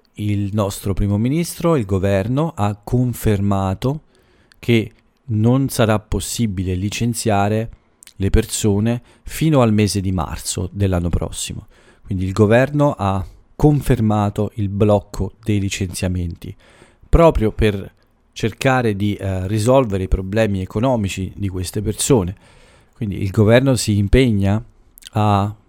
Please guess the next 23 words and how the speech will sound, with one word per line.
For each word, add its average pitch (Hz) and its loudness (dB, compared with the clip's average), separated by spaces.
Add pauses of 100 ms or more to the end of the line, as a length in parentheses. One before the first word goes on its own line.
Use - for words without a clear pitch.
(140)
mm, 98 -2
sostenere 120 4
le 95 -2
aziende, 117 2
a 110 0
pagare 98 2 (560)
i 101 -6
dipendenti, 110 2 (380)
eh, 98 0 (500)
per 110 4
evitare 113 2
dei 98 2
licenziamenti 101 0 (500)
e 104 -2
creare 110 4
ovviamente 95 -2 (300)
ancora 110 4
più 104 -4
problemi, 143 2 (600)
ancora 101 0
più - -6
tensione 92 -4
sociale. 87 -6